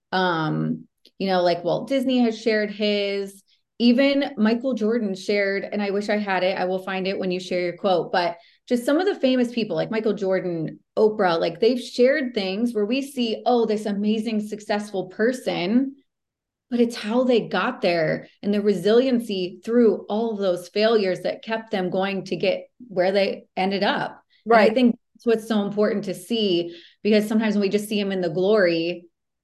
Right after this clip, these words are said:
Speaker 1: we forget what they had to go through to get there.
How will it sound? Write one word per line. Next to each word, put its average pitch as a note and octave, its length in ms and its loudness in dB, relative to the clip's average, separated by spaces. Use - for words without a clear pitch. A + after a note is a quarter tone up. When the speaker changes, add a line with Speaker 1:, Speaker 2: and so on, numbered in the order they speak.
Speaker 1:
we G#3 160 2
forget G3 800 0
what F#3+ 180 -4
they G3 100 -2
had F#3+ 220 -6
to F3 80 0
go F3+ 260 0
through E3+ 200 -4
to D#3+ 60 -4
get F#3 240 -2
there. - 400 -6